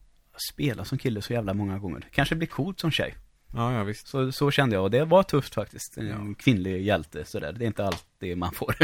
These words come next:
Speaker 1: <laughs>
Speaker 2: Nej, det är ganska mycket kuk i T V-spel.
Speaker 1: Ja,
Speaker 2: Det är
Speaker 1: och
Speaker 2: ju det.
Speaker 1: så tycker jag att jag gjorde ju min som, eh, g-, ganska elak, eh, emellanåt, ganska
Speaker 2: Mm.
Speaker 1: ond. Så jag kände mig lite som, eh, Ellen Ripley från Alien-filmerna. Liksom
Speaker 2: Ah.
Speaker 1: jävligt badass.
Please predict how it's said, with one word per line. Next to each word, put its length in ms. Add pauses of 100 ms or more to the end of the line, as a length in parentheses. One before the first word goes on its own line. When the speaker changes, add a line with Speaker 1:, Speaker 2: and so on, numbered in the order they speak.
Speaker 1:
<laughs> 160
Speaker 2:
Nej, 120
det 60
är 40
ganska 320
mycket 320
kuk 340
i 60
T 160
V-spel. 480
Speaker 1:
Ja, 320
Speaker 2:
Det 60
är 40
Speaker 1:
och 60
Speaker 2:
ju 60
det. 100
Speaker 1:
så 380
tycker 320
jag 60
att 120
jag 320
gjorde 280
ju 60
min 220
som, 420 (440)
eh, 100
g-, 280
ganska 420
elak, 640
eh, 300
emellanåt, 500
ganska 260
Speaker 2:
Mm. 140
Speaker 1:
ond. 120
Så 60
jag 80
kände 280
mig 120
lite 220
som, 280
eh, 80 (120)
Ellen 340
Ripley 320
från 180
Alien-filmerna. 720
Liksom 280
Speaker 2:
Ah. 60
Speaker 1:
jävligt 460
badass. 340